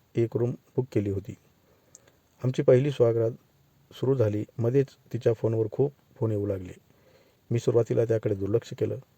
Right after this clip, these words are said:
पण नंतर माझ्या लक्षात आलं की आता फोन आला की आपणच बोलायचं. लगेच तिच्या फोनवर फोन आला आणि मी उचलला. मी काहीही न बोलता फक्त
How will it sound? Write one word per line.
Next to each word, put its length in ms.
पण 100
नंतर 300
माझ्या 260
लक्षात 280
आलं 240
की 120
आता 200
फोन 240
आला 220
की 100
आपणच 320
बोलायचं. 360
लगेच 260
तिच्या 200
फोनवर 340
फोन 200
आला 240
आणि 120
मी 160
उचलला. 360
मी 100
काहीही 320
न 140
बोलता 300
फक्त 300